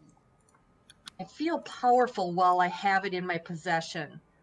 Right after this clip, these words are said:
um, in a, in a strange way, not in a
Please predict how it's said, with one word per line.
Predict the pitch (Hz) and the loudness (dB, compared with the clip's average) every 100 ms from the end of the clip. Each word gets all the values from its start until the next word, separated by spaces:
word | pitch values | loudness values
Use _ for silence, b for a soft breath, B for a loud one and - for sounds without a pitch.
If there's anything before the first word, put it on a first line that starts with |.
| - | -6
um, | 190 180 185 | -4 -4 -6
in | - 190 | -6 -2
a, | 185 - | -2 -2
in | 196 | -4
a | 190 | -4
strange | - - 220 196 190 196 | -6 -4 0 0 -2 -2
way, | 180 | -2
not | 180 185 196 | 2 2 2
in | 196 | 2
a | 180 170 | 0 0